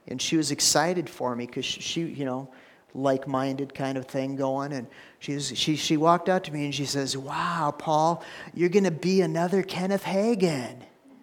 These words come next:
And I mean, I'm just a young whippersnapper, barely been saved a, you know, a year.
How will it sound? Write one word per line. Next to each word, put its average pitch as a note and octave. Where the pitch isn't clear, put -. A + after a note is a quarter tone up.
And E3+
I F#3+
mean, F#3
I'm B3
just -
a F3+
young C#3+
whippersnapper, D3
barely F3
been D3+
saved D#3
a, C#3+
you C#3
know, C3+
a B2+
year. C#3